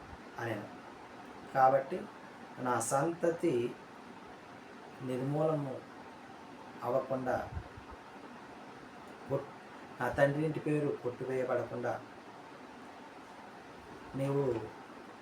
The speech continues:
వారిని జీవించినట్లుగా, బ్రతుకున్నట్లుగా నాతో నిబంధన చేయని సౌలు దావీదుని దీవించి మరి వెళ్ళినట్లుగా ఈ అధ్యాయంలో చూస్తున్నాం.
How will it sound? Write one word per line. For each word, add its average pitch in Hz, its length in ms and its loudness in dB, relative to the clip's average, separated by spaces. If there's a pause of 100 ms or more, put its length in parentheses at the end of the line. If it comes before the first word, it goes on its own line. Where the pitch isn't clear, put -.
(140)
వారిని 123 380 6
జీవించినట్లుగా, 127 800 0
బ్రతుకున్నట్లుగా 123 880 0 (320)
నాతో 123 320 2
నిబంధన 127 500 2 (200)
చేయని 117 360 0 (720)
సౌలు 123 540 2 (500)
దావీదుని 120 600 4
దీవించి 117 880 0 (1080)
మరి 107 300 -2 (260)
వెళ్ళినట్లుగా 117 560 0
ఈ 107 100 2
అధ్యాయంలో 104 420 -6
చూస్తున్నాం. - 340 -12